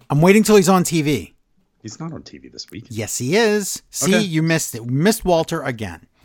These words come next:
Speaker 1: So I'm
Speaker 2: Not quite
Speaker 1: ashamed
Speaker 2: Walter.
Speaker 1: of you, Larry. Okay. Becky comes out on commentary.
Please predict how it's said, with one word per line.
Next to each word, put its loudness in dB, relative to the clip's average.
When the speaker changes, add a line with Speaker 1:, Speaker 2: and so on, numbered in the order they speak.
Speaker 1:
So -16
I'm -8
Speaker 2:
Not -4
quite 2
Speaker 1:
ashamed 0
Speaker 2:
Walter. -6
Speaker 1:
of -12
you, -8
Larry. -12
Okay. -8
Becky 0
comes 0
out 0
on -4
commentary. -4